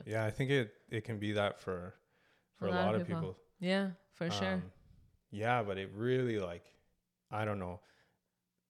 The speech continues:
Speaker 1: understanding gratefulness changed the way I look at life. Like, for
Speaker 2: Mm-hmm.
Speaker 1: me, the greatest thing that I'm grateful for is you.
Speaker 2: Aw.
Speaker 1: Right? I really am, truthfully.
Speaker 2: Sweet.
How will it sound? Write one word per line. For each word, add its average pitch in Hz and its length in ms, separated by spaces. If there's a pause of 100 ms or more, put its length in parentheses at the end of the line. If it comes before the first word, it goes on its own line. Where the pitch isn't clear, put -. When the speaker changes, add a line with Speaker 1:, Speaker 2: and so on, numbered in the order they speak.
(300)
Speaker 1:
understanding 117 680
gratefulness 117 680 (180)
changed 127 840 (340)
the 104 80
way 104 220
I 101 60
look 98 260
at 90 180
life. 90 380 (280)
Like, 117 160
for - 140
Speaker 2:
Mm-hmm. 127 100
Speaker 1:
me, 135 180
the 160 120
greatest 117 540
thing 127 160
that 104 100
I'm 104 100
grateful 107 340
for 139 240
is 127 120
you. 127 240 (520)
Speaker 2:
Aw. 208 320 (180)
Speaker 1:
Right? 113 260
I 113 260
really 123 360
am, 120 300
truthfully. 120 400 (140)
Speaker 2:
Sweet. 214 80